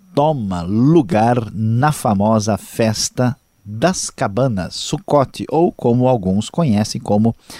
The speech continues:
a festa dos tabernáculos. A Bíblia nos diz aqui no começo de João que Jesus estava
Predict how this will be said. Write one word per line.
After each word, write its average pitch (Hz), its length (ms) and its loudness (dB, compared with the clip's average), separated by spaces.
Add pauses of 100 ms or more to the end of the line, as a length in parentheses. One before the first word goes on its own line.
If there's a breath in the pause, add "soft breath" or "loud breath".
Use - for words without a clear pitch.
(260 loud breath)
a 135 120 0
festa 104 460 0
dos 95 380 -2
tabernáculos. 110 960 -2
A 151 120 -10
Bíblia 139 340 0
nos 170 200 2
diz 175 280 0
aqui 101 280 -2
no 107 120 0
começo 82 420 -6
de 104 80 -2
João 127 300 2 (420 soft breath)
que 160 140 0
Jesus 127 640 2
estava 110 840 0